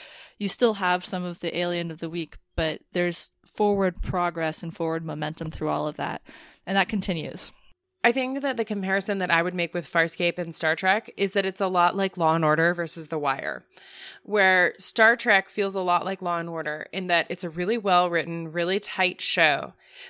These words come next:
Speaker 2: but that each episode is kind of self-contained, except for the rare two-parters. Whereas Farscape is a lot like The Wire, where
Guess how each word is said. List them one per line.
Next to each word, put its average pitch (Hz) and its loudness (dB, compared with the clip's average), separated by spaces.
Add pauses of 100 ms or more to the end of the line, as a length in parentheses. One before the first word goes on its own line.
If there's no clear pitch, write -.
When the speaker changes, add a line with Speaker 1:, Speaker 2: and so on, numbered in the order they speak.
Speaker 2:
but 208 2
that 208 4
each 220 -6
episode 202 -2
is 185 -6
kind 170 -6
of 160 -10
self-contained, 160 -4 (260)
except 180 -2
for 175 -4
the 160 -4
rare 160 2
two-parters. 170 -4 (840)
Whereas 214 4
Farscape 226 -2
is 214 -4
a 196 0
lot 175 0
like 185 -4
The 170 0
Wire, 151 -2 (160)
where 185 0